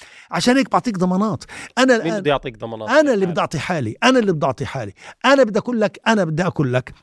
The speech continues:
Speaker 1: تعال ننزل الانتخابات، وأنا بضمن لك إنك تكون ممثل وتضلك موجود وكلمتك ماشي. أنا بدي أعطيك ضمانات، وإنت كمان تعطيني ضمانات. إحنا شرائح مكونات المجتمع الفلسطيني نعطي أنفسنا الضمانات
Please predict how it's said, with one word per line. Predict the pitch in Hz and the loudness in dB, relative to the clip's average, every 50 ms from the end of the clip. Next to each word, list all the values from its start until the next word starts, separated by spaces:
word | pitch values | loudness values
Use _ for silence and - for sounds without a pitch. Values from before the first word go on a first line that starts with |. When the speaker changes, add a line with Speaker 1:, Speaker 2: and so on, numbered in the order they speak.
| _ - | _ 0
Speaker 1:
تعال | - 226 269 269 | 0 2 4 4
ننزل | 247 226 185 151 165 | 4 4 4 2 2
الانتخابات، | 147 127 117 107 - - 110 98 98 110 135 165 - - - _ _ _ _ - | 0 -2 -4 -8 -8 -6 -6 -2 -2 -2 -2 -2 -4 -10 -20 _ _ _ _ -6
وأنا | 170 220 233 208 | -2 2 2 4
بضمن | 180 180 156 160 196 190 160 | 4 2 2 0 0 0 0
لك | 135 127 - - - - _ _ _ _ _ - - | -2 -2 -4 -6 -14 -20 _ _ _ _ _ -2 2
إنك | 170 170 156 | 2 2 2
تكون | - 151 - - - 170 160 | 2 -2 -4 -2 0 0 2
ممثل | 151 151 147 156 117 - - - 107 | 2 2 2 2 0 -2 -4 -8 -6
وتضلك | 107 113 123 120 117 151 160 156 - - | -6 -4 -4 0 2 2 2 2 0 0
موجود | 151 147 143 123 143 143 117 110 117 | 0 0 0 2 2 2 0 0 -2
وكلمتك | 120 - - 147 143 143 143 - 151 - - | -4 -2 0 0 2 0 0 -2 -4 -2 0
ماشي. | 165 170 160 139 - - | 0 0 0 0 -4 -6
أنا | - - 233 240 | -2 2 2 2
بدي | 220 165 156 | 2 2 0
أعطيك | 135 - 214 165 | -2 -2 -2 -2
ضمانات، | 143 147 139 139 143 185 214 180 113 - _ _ _ _ _ _ - | -2 -2 -2 -2 -4 -6 -8 -12 -14 -18 _ _ _ _ _ _ 4
وإنت | - 339 359 262 - - | 4 4 4 4 2 0
كمان | - - 214 208 208 190 | 0 0 -2 -2 -4 -4
تعطيني | - 170 147 - 220 226 202 175 | -4 -4 -2 0 0 0 0 0
ضمانات. | 151 151 151 160 190 202 156 - - - 294 | 0 0 0 0 0 -2 -4 -6 -6 -4 -4
إحنا | 214 - - 175 147 | -4 -4 -6 -8 -8
شرائح | 123 - 139 143 175 208 175 - - - - - - - | -6 -4 -2 -2 -2 -2 -4 -6 -10 -16 -20 -14 -4 -2
مكونات | 160 165 - - 160 151 147 165 190 247 269 - - | -2 0 0 0 0 2 2 2 4 4 2 2 0
المجتمع | 160 147 143 - - 165 156 147 | -4 -6 -6 -8 -8 -10 -10 -10
الفلسطيني | 143 110 - 160 143 - - 220 247 247 220 180 | -10 -8 -8 -8 -8 -6 -4 -2 -2 0 0 2
نعطي | 208 311 277 - 220 220 | 2 2 2 2 0 -2
أنفسنا | 202 160 - 190 - - 165 | -2 -2 -6 -6 -6 -4 -4
الضمانات | 147 120 131 131 127 127 127 113 101 _ | -4 -2 -2 -2 -4 -4 -6 -8 -10 _